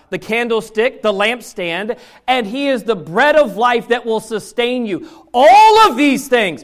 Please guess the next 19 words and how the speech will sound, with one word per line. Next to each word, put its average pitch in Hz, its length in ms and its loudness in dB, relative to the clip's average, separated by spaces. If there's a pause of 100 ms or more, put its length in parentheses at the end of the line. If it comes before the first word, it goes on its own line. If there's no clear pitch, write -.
(160)
from 320 220 0
the 294 140 -4 (140)
entrance 381 640 -4
to 381 280 4
the 370 120 -2
tabernacle, 302 800 0 (140)
in 311 140 -2
the 285 160 0
outer 392 400 6
courtyard, 254 600 2 (120)
to 339 100 2
the 285 160 4
holy 370 400 6
place, 220 380 -2 (160)
to 302 100 -4
the 302 100 0
Holy 359 520 6
of 214 80 0
Holies, 202 340 -4